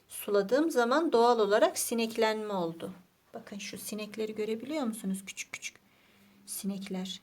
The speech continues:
Bakın görüyor musun bu? Bak. Sineklenme var. Küçük küçük sineklenme var. Yani doğal o sineklerden hiçbir şey olmaz. Hiç yani o sineklerden bir şey olmaz yani. O sineklere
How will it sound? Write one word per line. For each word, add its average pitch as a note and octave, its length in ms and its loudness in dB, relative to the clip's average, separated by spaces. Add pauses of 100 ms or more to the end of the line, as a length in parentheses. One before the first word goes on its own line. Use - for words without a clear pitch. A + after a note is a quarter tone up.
(140)
Bakın C#4+ 280 -12 (260)
görüyor D4 220 -6
musun G3+ 360 -4
bu? - 60 -14
Bak. G#3 100 -12 (1080)
Sineklenme G3 760 -4
var. F#3 280 -4 (800)
Küçük - 240 -14
küçük - 220 -14
sineklenme G3+ 680 -6
var. F#3+ 340 -4 (1500)
Yani B3 300 -2
doğal C4 260 12
o A#3+ 80 10
sineklerden A#3+ 720 4
hiçbir B3+ 260 -6
şey B3 220 4
olmaz. A3+ 420 2
Hiç - 220 -4
yani G#3+ 300 2
o G#3+ 120 -2
sineklerden G#3+ 800 -2
bir G#3 60 -6
şey G#3+ 200 0
olmaz G#3+ 420 0
yani. F3+ 260 -4
O F3+ 80 -4
sineklere G3+ 680 -8